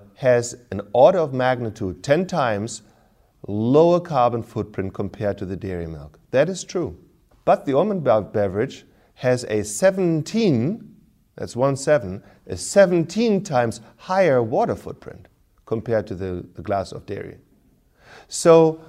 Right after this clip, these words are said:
on the one hand, almond versus dairy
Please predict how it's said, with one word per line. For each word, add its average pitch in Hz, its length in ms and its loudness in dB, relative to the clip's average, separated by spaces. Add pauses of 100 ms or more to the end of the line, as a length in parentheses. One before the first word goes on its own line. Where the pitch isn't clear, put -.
(320)
on 127 100 2
the 147 60 4
one 233 180 4
hand, 147 420 2 (320)
almond 151 340 6
versus 135 320 0
dairy 123 560 2